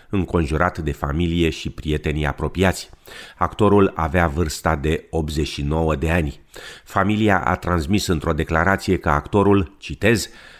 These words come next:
"a fost complet el însuși până la sfârșit, fără să-și piardă niciodată mintea strălucitoare, spiritul său unic și generozitatea sufletească".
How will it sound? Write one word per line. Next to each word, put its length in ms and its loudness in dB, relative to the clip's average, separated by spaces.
"a 80 -2
fost 240 0
complet 460 2
el 180 4
însuși 480 4
până 200 0
la 120 0
sfârșit, 540 -4
fără 240 2
să-și 300 -2
piardă 340 2
niciodată 680 0
mintea 340 2
strălucitoare, 1040 0
spiritul 580 2
său 360 2
unic 320 2
și 400 -2
generozitatea 920 -2
sufletească". 840 -2